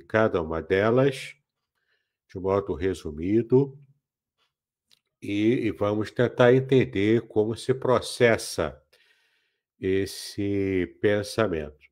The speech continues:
não é? Então, eu tô com outro material aqui que eu preparei de modo mais resumido. É, não vamos usar hoje a nossa apostila, mas se você quiser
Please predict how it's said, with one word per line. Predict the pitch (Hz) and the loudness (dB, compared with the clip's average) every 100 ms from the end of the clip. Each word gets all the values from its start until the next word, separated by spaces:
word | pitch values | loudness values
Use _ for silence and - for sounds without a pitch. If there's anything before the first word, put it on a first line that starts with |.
| - | -10
não | 85 | 0
é? | 101 | 0
Então, | 98 - 107 | 2 2 2
eu | 117 | 2
tô | 113 110 | 2 -2
com | - 98 | 0 2
outro | 107 113 | 2 2
material | 101 95 - 92 90 90 | -2 -2 2 2 4 4
aqui | 85 - 110 127 | 2 0 0 0
que | 131 - | -2 -2
eu | 87 | -4
preparei | - 87 - 80 82 110 | -4 -8 -6 -6 -2 -2
de | 113 85 | -2 -6
modo | 82 80 | -6 -6
mais | 76 82 76 | -6 -4 -4
resumido. | 80 71 76 76 104 127 135 131 131 _ _ _ _ _ _ _ _ _ _ _ | -6 -10 -10 -2 0 0 0 -4 -8 _ _ _ _ _ _ _ _ _ _ _
É, | 95 98 95 92 92 87 85 82 - _ _ _ _ _ - - | 0 4 4 4 4 2 0 -2 -12 _ _ _ _ _ -20 -18
não | 107 98 113 | -6 0 2
vamos | 101 107 110 | 4 2 2
usar | 101 90 95 90 | -2 0 0 2
hoje | 90 117 127 92 | 4 4 4 2
a | |
nossa | 80 85 - | 0 -2 -4
apostila, | 90 - - - 104 123 120 | -10 -8 -10 -4 -2 0 0
mas | 98 90 | 0 0
se | - | -2
você | 92 - 95 | -4 -4 -6
quiser | - 104 - 98 131 135 - | -4 -4 2 6 6 4 -6